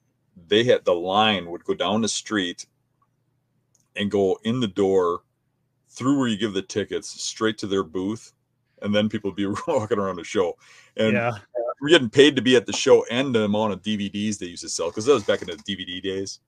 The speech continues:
Speaker 2: Yeah.
Speaker 1: The, um, they had to make a fortune at those shows. And everybody that would go by it have their, a bag with their stuff in it, you know?
Speaker 2: Yeah.
Speaker 1: But, uh,
Speaker 2: Yeah.
Speaker 1: um, that show,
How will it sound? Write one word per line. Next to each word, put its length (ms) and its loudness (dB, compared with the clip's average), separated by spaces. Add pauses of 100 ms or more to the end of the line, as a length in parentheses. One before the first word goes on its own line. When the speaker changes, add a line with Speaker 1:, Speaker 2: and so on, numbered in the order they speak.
(140)
Speaker 2:
Yeah. 200 -8 (640)
Speaker 1:
The, 300 0
um, 500 -4
they 120 4
had 120 4
to 60 -14
make 140 -14
a 40 -8
fortune 520 -8
at 80 -14
those 160 -16
shows. 480 -6 (800)
And 100 2
everybody 260 8
that 80 4
would 100 2
go 80 2
by 240 2
it 180 -2
have 180 -8
their, 140 -10 (180)
a 80 -10
bag 440 -2
with 120 -16
their 160 -14
stuff 340 -10
in 80 -12
it, 100 -20 (200)
you 100 -16
know? 140 -16 (160)
Speaker 2:
Yeah. 280 -14
Speaker 1:
But, 160 0 (160)
uh, 260 -2
Speaker 2:
Yeah. 40 -16 (760)
Speaker 1:
um, 580 -10 (840)
that 240 2
show, 580 4